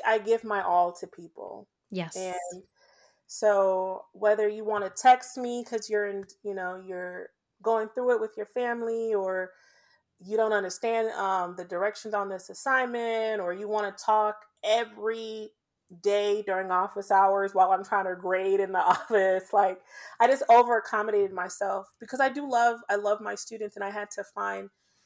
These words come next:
Speaker 1: the, you know, something within me to say, "Look, I have to, I have to love myself too." So
Speaker 2: Yes.
Speaker 1: <laughs> how am I gonna create space,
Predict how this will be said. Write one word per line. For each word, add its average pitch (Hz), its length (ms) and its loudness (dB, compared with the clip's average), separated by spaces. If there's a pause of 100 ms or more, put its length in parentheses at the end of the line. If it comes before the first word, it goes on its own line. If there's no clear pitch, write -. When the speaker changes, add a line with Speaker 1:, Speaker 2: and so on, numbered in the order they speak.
(380)
Speaker 1:
the, 190 360 2 (180)
you 247 80 -6
know, 220 120 0
something 254 380 0
within 220 320 0
me 214 120 -10
to 196 120 -2
say, 190 320 -4
"Look, 190 200 -8
I 196 40 0
have 196 120 0
to, 196 100 -4 (120)
I 196 40 0
have 202 120 -4
to 185 60 -6
love 185 200 -2
myself 180 460 -6
too." 185 440 -10
So - 280 -2
Speaker 2:
Yes. 214 420 4 (340)
Speaker 1:
<laughs> - 300 -18
how - 180 4
am 233 80 2
I 226 80 2
gonna 208 240 -2
create 202 460 -4
space, 180 580 -10